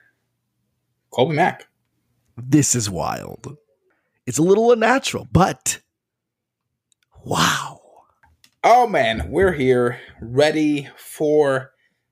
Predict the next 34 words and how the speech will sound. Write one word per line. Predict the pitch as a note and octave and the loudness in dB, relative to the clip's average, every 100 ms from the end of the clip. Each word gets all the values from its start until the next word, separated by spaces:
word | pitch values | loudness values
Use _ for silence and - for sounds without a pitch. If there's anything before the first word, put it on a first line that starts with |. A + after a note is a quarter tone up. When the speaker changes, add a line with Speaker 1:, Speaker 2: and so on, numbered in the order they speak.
| _ _ - | _ _ 2
Speaker 1:
all | D3+ E3+ C#3 | 4 4 0
of | B2 | -2
this | G#2 - - - _ _ _ _ - | -8 -6 -12 -12 _ _ _ _ -10
that | A2+ | -10
transpired. | - A2 G#2 - G#2 F#2+ - - _ | -6 -6 -6 -4 -2 -2 -6 -12 _
All | B2+ D#3 D3+ C3 | 4 4 4 2
of | A2 | 0
this, | F#2+ F2+ - - _ _ _ _ _ _ | -6 -6 -10 -12 _ _ _ _ _ _
we're | A#2 A2 G#2+ | -2 0 0
here | - G#2 | -2 -4
for | F2 - - | -6 -14 -16
it. | - - _ _ | -18 -20 _ _
We're | _ A#2+ | _ -8
gonna | A#2 A#2 F#2+ | -4 -4 -4
talk | - - - | -4 -4 -6
about | - - | -14 -14
it. | - _ _ | -16 _ _
Before | B2+ - C#3 | -6 0 2
we | A2 | 0
do, | G#2 G2+ | -4 -6
make | F#2+ C3+ B2+ | -2 -2 0
sure | - D#3+ C#3 C3 - _ _ - | 2 4 4 0 -14 _ _ -8
you | D#3 G3+ G#3 G#3 _ _ _ _ _ _ _ _ _ _ _ _ _ _ _ _ | 0 2 0 -4 _ _ _ _ _ _ _ _ _ _ _ _ _ _ _ _
hit | - A#3 | -2 -2
us | - | 0
up | B2 G#2 | -2 -2
on | G2+ | -8
the | |
socials. | - - - - - _ - _ _ | -6 -6 -8 -12 -16 _ -20 _ _
M | C#3+ | 0
Report | A2+ - F#2+ - | 0 0 -4 0
Pod | G#2+ G2 F2 - _ _ _ _ | 0 0 -2 -8 _ _ _ _
on | F#3 | 2
Twitter, | E3+ G#2 G2+ - | 2 0 -2 -8